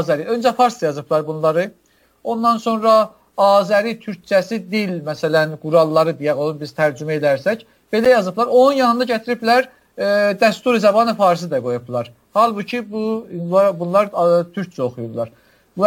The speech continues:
təməl dərslərdə də onun, e, olması bir miqdar düşündürücüdür. Nəysə, onu da oradan elə keçirik.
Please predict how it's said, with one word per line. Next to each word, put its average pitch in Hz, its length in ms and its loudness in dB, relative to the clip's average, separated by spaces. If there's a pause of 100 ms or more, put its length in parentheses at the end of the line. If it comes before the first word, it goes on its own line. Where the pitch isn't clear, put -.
(140)
təməl 202 320 2
dərslərdə 185 560 0
də 208 80 -2
onun, 190 380 -6
e, 175 140 0
olması 180 540 0
bir 208 140 -2
miqdar 190 340 2
düşündürücüdür. 185 680 -4
Nəysə, 254 280 2
onu 254 140 4
da 254 60 4
oradan 233 320 2
elə 214 140 0
keçirik. 220 540 -6